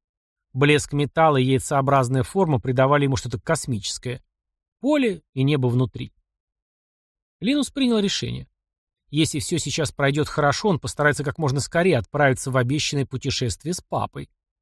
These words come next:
Через несколько минут Дональд Трамп вышел из дома. Словно собираясь проголосовать за себя самого, он помахал запиской, которую затем аккуратно сложил и убрал в бумажник. Когда поднял большой палец, то стал ещё сильнее похож на настоящего Трампа,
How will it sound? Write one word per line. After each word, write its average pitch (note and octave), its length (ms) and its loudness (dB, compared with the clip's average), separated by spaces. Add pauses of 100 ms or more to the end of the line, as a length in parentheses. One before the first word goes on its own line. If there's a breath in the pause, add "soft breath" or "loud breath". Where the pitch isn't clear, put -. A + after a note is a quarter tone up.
(1120)
Через C#3 240 0
несколько D3 380 -2
минут D3 320 0
Дональд C3+ 400 0
Трамп D3+ 320 -2
вышел B2 320 0
из C3 120 0
дома. A#2+ 360 -6 (560)
Словно B3 240 0
собираясь A3+ 400 0
проголосовать F#3+ 600 0
за E3+ 80 -6
себя F#3 260 -4
самого, F#3+ 400 -2
он F#3 160 0
помахал E3 380 2
запиской, D#3+ 540 -4
которую C#3+ 340 0
затем C#3 300 0
аккуратно C#3+ 440 0
сложил D3 440 -2
и - 20 2
убрал C3 280 4
в A#2 60 -2
бумажник. C3 560 -4 (800)
Когда C#3+ 300 4
поднял C#3+ 380 2
большой C#3 340 0
палец, F#3 380 0
то D3+ 100 -8
стал D3+ 220 -2
ещё D3 200 -2
сильнее C#3 360 0
похож - 420 -2
на D#3+ 60 -4
настоящего D3+ 640 -2
Трампа, B2+ 480 -2